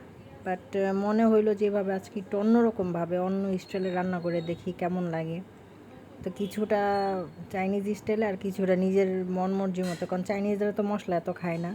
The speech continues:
তো আমি আমার বাংলা স্টাইলই রান্না করছি চাইনিজ স্টাইলে। এই তো just মাছটাকে ভালো মতো ধুইলাম,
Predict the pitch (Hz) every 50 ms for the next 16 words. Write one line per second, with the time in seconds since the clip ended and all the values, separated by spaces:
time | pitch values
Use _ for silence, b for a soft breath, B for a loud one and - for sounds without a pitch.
0 | 220 - - 190 175 175 175 180 190 190 190 180 180 190 196 196 175 180 185 196
1 | 196 196 196 190 - - 190 170 185 185 190 190 185 185 185 175 185 185 185 -
2 | 208 196 - - 180 175 175 180 175 165 - - 190 180 175 185 226 B B B
3 | B B B B B B B B B B B - - - - - - - - -
4 | - - - - - - 254 262 233 233 196 165 165 - - - - - - -
5 | - - 185 175 - 196 185 180 - - - 185 190 185 175 175 175 175 170 180
6 | 175 - 180 175 170 170 175 175 170 170 165